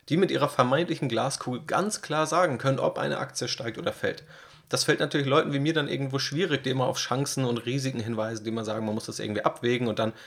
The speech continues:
für sich da, ja, einfach einen, einen guten Erwartungswert finden und aber immer beide Seiten der Medaille mit betrachten. Und das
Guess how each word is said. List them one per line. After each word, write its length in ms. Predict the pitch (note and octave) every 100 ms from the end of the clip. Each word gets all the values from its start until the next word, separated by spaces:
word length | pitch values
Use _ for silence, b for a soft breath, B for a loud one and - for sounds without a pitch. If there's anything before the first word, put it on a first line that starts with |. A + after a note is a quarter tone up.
| B B
für 160 | -
sich 240 | A#2 B2 -
da, 400 | A#2+ A2 G#2+ - B B -
ja, 120 | A#2+
einfach 260 | - A#2+
einen, 340 | A2 A#2+ A2+ A2+
einen 360 | - A#2 A2
guten 240 | - F#3 D#3
Erwartungswert 680 | A#2+ C3 A3+ F3 - D3+ D3
finden 500 | D3 D3 D3 D3 C#3+ _ -
und 200 | E3+ -
aber 180 | C3+
immer 180 | - E3
beide 300 | A#2+ B2+ C3
Seiten 440 | A#2 A2 A2 A#2+ A2+
der 100 | G#2
Medaille 380 | G2 F#2+ F#2+
mit 180 | G2+ G2+
betrachten. 540 | A2+ - - - - - B B B B B B
Und 400 | - F3 E3 - - _ _ _ -
das 540 | - B2 C3+ - -